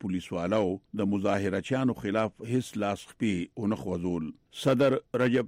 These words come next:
طیب اردوان البته د يهوديانو په خانقاه شوې حمله غندلې ده. صدر اردوان ویلي دي چې دلته ترکیه کې د يهوديانو په خانقاه د حملو څه توک نه جوړیږي، ځکه که څه پیښه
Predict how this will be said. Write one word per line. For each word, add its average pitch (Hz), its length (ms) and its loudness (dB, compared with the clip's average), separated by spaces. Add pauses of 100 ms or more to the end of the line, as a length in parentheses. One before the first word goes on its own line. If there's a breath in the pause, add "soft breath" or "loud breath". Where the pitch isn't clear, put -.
(120)
طیب 120 340 4 (140)
اردوان 101 480 2 (140)
البته 90 420 0 (340)
د 95 140 0
يهوديانو 101 640 2
په 98 160 -8
خانقاه 98 500 -2
شوې 110 300 0
حمله 92 340 0 (380)
غندلې 95 500 2
ده. 87 100 0 (280)
صدر 127 280 4 (180)
اردوان 107 540 2
ویلي 127 300 4
دي 123 100 4 (160)
چې 110 80 -4 (120)
دلته 127 360 2
ترکیه 98 380 -2
کې 120 480 -2
د 101 140 4
يهوديانو 117 600 2
په 98 140 -8
خانقاه 98 580 0 (300)
د 95 100 -2
حملو 107 380 4
څه - 480 -4
توک - 240 -4
نه 110 140 4
جوړیږي، 90 480 0 (120)
ځکه 127 200 2 (200)
که 117 160 -6
څه 101 60 -2 (100)
پیښه 131 260 0